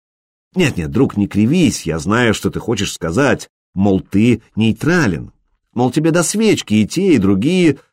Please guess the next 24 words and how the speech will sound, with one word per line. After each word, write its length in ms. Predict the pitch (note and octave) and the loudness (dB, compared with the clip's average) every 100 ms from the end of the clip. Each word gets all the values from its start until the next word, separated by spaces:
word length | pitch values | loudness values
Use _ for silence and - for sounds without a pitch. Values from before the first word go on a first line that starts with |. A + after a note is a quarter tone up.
| _ - | _ -4
Ты 120 | - | -2
просто 360 | G3+ D3 D3 | 0 0 0
переждешь 520 | B2+ G2 F#2 D2+ A2+ B2+ | 0 0 0 2 2 2
заварушку 480 | G2+ E2+ G#2+ - | 2 2 0 -2
в 60 | C3+ | -2
горах, 500 | D#3 G3 F3+ G2 - _ | 0 2 2 -2 -8 _
в 80 | _ | _
Каэр-Морхене. 880 | - G2 G2+ C3+ E3+ G#2 F2+ C#2+ - _ _ _ _ _ _ _ | -2 2 4 4 2 0 -6 -10 -12 _ _ _ _ _ _ _
Скверная 580 | G#2+ - B2+ G#2+ G#2+ G#2+ | -6 0 2 2 2 2
идейка, 380 | A2+ C#3 C3 F2+ | 4 2 2 -4
дружок. 540 | D2+ D2+ C#2+ - - _ _ _ _ - | -6 -8 -10 -14 -20 _ _ _ _ 0
У 100 | A#2+ | 2
нас 320 | G2 G2+ A2 | 4 2 2
будет 320 | E2 F#2 G#2+ | 0 0 0
все, 280 | - - F2 | -4 -2 -2
что 180 | - G2 | -2 -4
тебе 220 | E2 G2+ | 0 2
любо. 400 | E3 A#2 D2+ - _ _ _ _ _ | 4 2 0 -10 _ _ _ _ _
Если 320 | F#2+ D3 C3+ | 0 0 2
же 140 | G#2+ G#2+ | 0 2
не 200 | A#2 A2+ | 2 2
присоединишься, 1040 | G#2+ G#2 A2+ G2+ G2 E2+ D#2 - B2 C#3 _ _ _ | 0 0 2 2 0 0 -4 -2 0 0 _ _ _
потеряешь 560 | - - G2 C#3 F3+ - | -6 0 2 2 2 0
все. 360 | - - A1 | -6 -10 -12